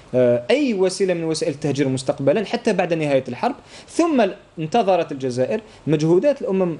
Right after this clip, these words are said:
آه، المتحدة وكذلك مجهودات جنوب إفريقيا مشكورة على مستوى محكمة العدل الدولية.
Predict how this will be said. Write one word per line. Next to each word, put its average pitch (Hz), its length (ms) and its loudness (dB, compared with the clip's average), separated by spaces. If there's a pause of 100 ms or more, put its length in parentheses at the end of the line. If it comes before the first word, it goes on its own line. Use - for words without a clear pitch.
آه، 139 360 2
المتحدة 139 840 0
وكذلك 160 580 0
مجهودات 143 580 0
جنوب 135 340 -2
إفريقيا 220 440 2
مشكورة 165 440 0
على 123 200 -2
مستوى 127 300 -4
محكمة 123 400 -4
العدل 120 220 0
الدولية. 147 520 2